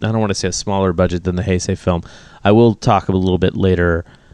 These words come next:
uh, during the, um, during the user submissions, because someone asked specifically about budgets, uh, for this film. Uh, <clears throat> but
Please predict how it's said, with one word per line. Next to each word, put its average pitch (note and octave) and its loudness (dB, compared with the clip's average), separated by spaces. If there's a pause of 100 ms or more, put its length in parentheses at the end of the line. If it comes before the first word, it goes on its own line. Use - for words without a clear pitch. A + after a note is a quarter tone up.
(180)
uh, F2+ 0
during E2+ -2
the, F2 -2 (680)
um, F2+ -6 (800)
during A2+ 2
the G#2+ 0
user A2 0
submissions, F2 -6
because F#2 -6
someone F2+ -4
asked F2 -8
specifically - -6
about E2+ -4 (220)
budgets, F2+ -4 (460)
uh, F2+ -4
for F#2 -6
this F2 -8
film. E2+ -6 (920)
Uh, F#2+ -2 (360)
<clears throat> F#3+ 2 (560)
but G2+ -2